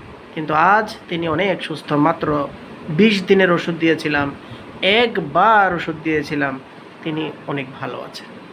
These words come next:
এই গল্প শোনাবো আপনাদেরকে আমি, আমার নিজাম ভাইয়ের জবান থেকে এই গল্প শোনাবো, যেই গল্প শুনে আজকে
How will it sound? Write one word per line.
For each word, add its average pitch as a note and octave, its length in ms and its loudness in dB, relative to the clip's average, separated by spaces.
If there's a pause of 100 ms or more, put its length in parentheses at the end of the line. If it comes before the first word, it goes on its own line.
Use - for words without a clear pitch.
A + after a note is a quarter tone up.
(360)
এই A3 80 6 (100)
গল্প A3+ 180 6 (120)
শোনাবো F#3 340 0 (1400)
আপনাদেরকে F3 520 -2
আমি, D#3+ 160 -2 (640)
আমার D#3+ 180 2 (140)
নিজাম G3+ 280 2 (140)
ভাইয়ের F#3 320 2 (360)
জবান F#3 220 2 (100)
থেকে G3 200 0
এই G3+ 120 -2
গল্প F#3 160 2 (100)
শোনাবো, D#3+ 300 -2 (640)
যেই A#3 260 6
গল্প A#3+ 200 6 (140)
শুনে A#3 260 4
আজকে A#3 180 0